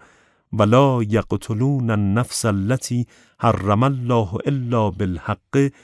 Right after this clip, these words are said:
ولا یزنون. و بندگان خداوند رحمان کسانی هستند که با الله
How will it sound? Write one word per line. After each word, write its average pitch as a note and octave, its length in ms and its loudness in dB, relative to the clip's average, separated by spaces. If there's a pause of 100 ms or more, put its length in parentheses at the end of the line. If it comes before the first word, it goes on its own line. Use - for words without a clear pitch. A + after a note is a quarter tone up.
(220)
ولا A#2+ 520 0
یزنون. F#2+ 840 -2 (760)
و - 80 -6
بندگان G#2+ 840 2
خداوند F#2+ 600 0
رحمان B2+ 460 2 (360)
کسانی C#3+ 400 2
هستند B2+ 500 0
که C#3+ 220 2 (320)
با G#2+ 320 4
الله A#2+ 500 2